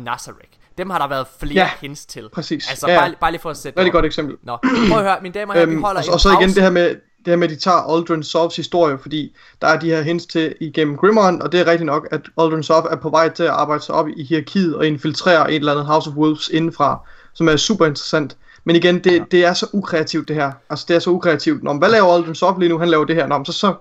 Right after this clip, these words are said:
Speaker 2: finder jeg på det her.
Speaker 1: Men det er
Speaker 2: Prøv at
Speaker 1: også, det der, det der er dumt
Speaker 2: dummeste
Speaker 1: ved det,
Speaker 2: leak.
Speaker 1: det der er dumt ved det, det er, det er så rodet, fordi at de går fra, de kan slet ikke finde ud af, hvem vores modstandere er. De siger Aldrin Soft
Speaker 3: Nej,
Speaker 1: vores modstandere, og så er
Speaker 3: overhovedet
Speaker 1: det
Speaker 3: ikke. Det er
Speaker 1: Nazarek, der er
Speaker 3: så
Speaker 1: vores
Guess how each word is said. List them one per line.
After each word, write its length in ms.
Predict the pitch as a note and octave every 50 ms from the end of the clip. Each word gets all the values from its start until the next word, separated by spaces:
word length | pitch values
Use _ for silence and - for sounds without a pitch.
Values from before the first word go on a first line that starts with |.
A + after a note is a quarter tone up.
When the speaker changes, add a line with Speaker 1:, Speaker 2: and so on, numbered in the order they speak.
| _ - -
Speaker 2:
finder 160 | F3+ E3 D3+
jeg 80 | C#3+ C#3+
på 60 | D3+
det 80 | D3
her. 200 | D3 C3+ B2+ B2
Speaker 1:
Men 20 | -
det 160 | D3 C#3+ -
er 40 | E3
Speaker 2:
Prøv 60 | D#3
at 60 | D#3 D#3+
Speaker 1:
også, 160 | C#3+ B2+ - -
det 120 | F3+ F3+
der, 120 | F3+ D#3 A#2
det 180 | - - F3
der 60 | F3 E3
er 40 |
dumt 240 | - - E3+ F3+ F3
Speaker 2:
dummeste 340 | F3+ E3+ E3+ E3 - - D3+
Speaker 1:
ved 80 | C#3+ D3
det, 80 | D3 -
Speaker 2:
leak. 80 | - _ _ _
Speaker 1:
det 80 | -
der 120 | - F3+ F3
er 40 | D3+
dumt 240 | - F3+ F3+ D#3+ C3
ved 80 | C3
det, 80 | B2+ C#3+
det 80 | D3+
er, 40 | D3+
det 120 | D3 D3+ C#3
er 40 |
så 120 | C#3 - D3+
rodet, 440 | - - C#3 C#3+ D#3+ F3+ G3 G3 -
fordi 380 | - - - - - F3 D#3
at 140 | - - -
de 60 | C#3+
går 340 | - _ F#3+ F3+ C#3 A#2+ - -
fra, 160 | D3+ C#3 -
de 140 | - - D#3
kan 100 | - E3
slet 60 | F#3+
ikke 80 | F#3 -
finde 120 | - G3 G3
ud 40 | F#3
af, 60 | E3
hvem 180 | E3+ F3 D#3+
vores 240 | D3+ C3+ C3+ - -
modstandere 540 | C#3+ C#3+ D#3 F#3+ G#3 - - C3+ A2+ A2 G#2+
er. 40 | A2+
De 140 | - D#3+ D#3
siger 300 | - - G3+ F#3+ - C#3+
Aldrin 260 | C3+ C3+ - C#3 C3+
Soft 260 | - - - E3 F3
Speaker 3:
Nej, 160 | C#3+ C3 D#3 F#3+
Speaker 1:
vores 160 | D#3 - -
modstandere, 400 | D3+ D#3 E3+ - C#3 C#3+ C#3+ C3
og 60 | A#2+
så 40 | D3+
er 40 | F#3
Speaker 3:
overhovedet 120 | A#3 B3+
Speaker 1:
det 60 | A#3 G#3+
Speaker 3:
ikke. 100 | A#2+ B2
Det 220 | D#3 G#3 E3 E3
er 40 | D#3+
Speaker 1:
Nazarek, 160 | D3 C3+ -
der 60 | -
er 20 | C3+
Speaker 3:
så 60 | A#3+
Speaker 1:
vores 80 | G#3